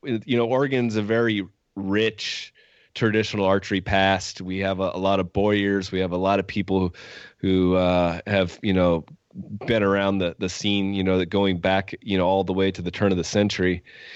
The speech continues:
And so there's, uh, a big community here. And Jason thought that I should share a lot of that community and that people would like it. And, and so that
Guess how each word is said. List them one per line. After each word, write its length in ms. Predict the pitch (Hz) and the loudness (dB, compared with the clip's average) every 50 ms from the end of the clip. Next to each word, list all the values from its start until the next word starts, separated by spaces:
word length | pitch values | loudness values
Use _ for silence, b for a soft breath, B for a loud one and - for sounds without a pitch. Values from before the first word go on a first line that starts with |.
| B B B B B | B B B B B
And 120 | 95 92 | -2 -2
so 320 | 92 - 113 110 107 104 107 | 0 2 2 2 4 2 2
there's, 540 | 110 113 113 113 113 110 107 - - - | 0 0 0 2 2 2 2 -2 -6 -8
uh, 380 | - 113 113 104 101 98 95 85 | -4 -2 0 2 2 2 2 2
a 60 | 95 107 | 0 0
big 260 | 104 113 117 117 120 | 0 0 0 -2 -2
community 500 | - 110 104 101 110 110 101 92 95 92 | -2 0 2 4 4 2 2 0 0 0
here. 500 | 90 92 95 95 95 95 101 104 110 104 B B B B B B B B B | 0 2 2 2 2 2 0 -2 -6 -10 B B B B B B B B B
And 420 | - 90 90 90 92 90 90 92 92 - - 104 | -4 0 0 2 2 2 0 -2 -4 -8 -12 -4
Jason 440 | 98 110 107 110 104 - 107 98 | 0 2 2 2 2 0 -2 -2
thought 280 | 87 107 104 101 104 - | 0 2 2 2 2 2
that 100 | 107 98 | 2 2
I 100 | 101 95 | 2 2
should 200 | 90 - 92 82 | 2 0 -4 -4
share 500 | - - 113 107 107 104 101 95 98 95 - | -2 0 2 4 4 4 2 0 -2 -4 -4
a 60 | 98 | -2
lot 200 | 95 95 95 95 | 2 2 2 2
of 60 | 95 | 2
that 180 | 95 95 92 - | 2 0 -2 -4
community 720 | - - 95 95 98 95 95 92 98 98 95 101 101 - - - | -6 -4 -2 0 2 2 2 2 2 0 0 -2 -6 -10 -10 -6
and 100 | 95 92 | -2 -2
that 100 | 90 85 | -2 0
people 300 | - 107 98 87 - 98 | 0 0 0 0 0 0
would 160 | 95 95 85 | 0 2 2
like 300 | 95 98 98 98 98 - | 2 2 2 2 2 2
it. 200 | 101 98 95 95 | 2 2 2 -2
And, 300 | 87 90 85 85 80 - B B B B B B B B B B B | -4 -4 -4 -4 -6 -8 B B B B B B B B B B B
and 100 | 92 95 | -8 -6
so 180 | - - 113 107 | -2 0 2 2
that 280 | 110 110 110 - - | 2 2 0 -2 -6